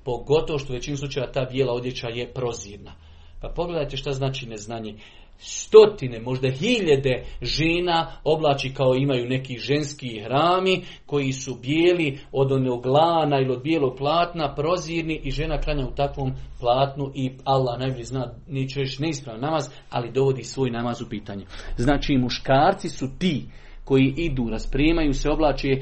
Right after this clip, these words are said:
skidaju sve sa svog tijela, oblače ihrame, a žene, njihov ihram je samo u licu i u rukavicama, a poslije ćemo govoriti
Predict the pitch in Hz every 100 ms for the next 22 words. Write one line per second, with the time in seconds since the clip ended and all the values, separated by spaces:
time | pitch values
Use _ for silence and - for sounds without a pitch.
0 | - - - 156 143 131 - 170 165 165
1 | 165 147 170 170 156 143 - - - 156
2 | 151 139 143 123 110 117 127 147 160 214
3 | 214 - - - - - 120 104 - 127
4 | 156 170 165 - - 135 147 147 139 127
5 | - 139 139 135 127 117 - 147 147 131
6 | 131 147 147 - 113 113 139 139 - 160
7 | - - - 147 156 135 120 - 139 156
8 | - 143 135 - - 135 120 - 113 107
9 | 110 120 131